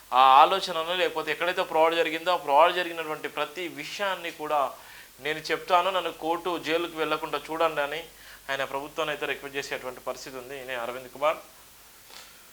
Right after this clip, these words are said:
ఫార్ములా ఈ కార్ రేస్ కేసులో కీలక విషయాలు వెలుగులోకి వస్తున్నాయి. తాజాగా అప్రూవ్గా మారేందుకు ఐఏఎస్ అధికారి అరవింద్ కుమార్ సిద్ధమైన టాక్. "నేను అప్రూవ్గా మారతా, అన్ని విషయాలు చెప్తాను, నేను జైలుకు వెళ్లకుండా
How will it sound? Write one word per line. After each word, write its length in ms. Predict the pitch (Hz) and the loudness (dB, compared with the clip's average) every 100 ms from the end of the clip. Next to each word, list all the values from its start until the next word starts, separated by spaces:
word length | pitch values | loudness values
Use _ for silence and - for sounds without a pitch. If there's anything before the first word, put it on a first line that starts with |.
| - - - | -20 -20 6
ఫార్ములా 380 | 175 214 226 | 10 10 10
ఈ 140 | 208 202 | 6 6
కార్ 220 | 214 208 | 10 10
రేస్ 180 | 214 208 | 10 4
కేసులో 320 | 214 190 185 | 0 2 0
కీలక 300 | 180 185 190 | 0 -2 0
విషయాలు 360 | 190 180 185 165 | 0 2 2 2
వెలుగులోకి 300 | 156 165 156 | 0 0 -2
వస్తున్నాయి. 340 | 151 127 104 - | -6 -12 -14 0
తాజాగా 360 | 135 160 165 | 2 2 4
అప్రూవ్గా 340 | 156 160 170 165 | 4 4 0 2
మారేందుకు 480 | 156 151 151 147 151 | 4 4 2 0 2
ఐఏఎస్ 340 | 135 151 160 | 4 2 -4
అధికారి 280 | 147 143 139 | -4 0 2
అరవింద్ 280 | 131 160 156 | 2 -2 -6
కుమార్ 260 | 147 143 | -2 -2
సిద్ధమైన 380 | 147 131 143 147 | -2 -6 -4 -4
టాక్. 460 | 135 - 139 143 101 - - - - | -4 0 2 2 -4 -16 -20 -20 -12
"నేను 180 | 143 160 | -2 2
అప్రూవ్గా 340 | 151 175 190 185 | 2 2 2 6
మారతా, 420 | 160 160 147 - | 6 6 2 2
అన్ని 260 | 135 156 175 | -2 -2 -2
విషయాలు 300 | 170 170 156 | -2 -2 -2
చెప్తాను, 380 | 143 - 135 110 | -4 -2 -2 -2
నేను 140 | 131 | -10
జైలుకు 300 | 131 156 165 | -4 -4 -2
వెళ్లకుండా 420 | 165 156 151 147 | -2 -2 -4 -6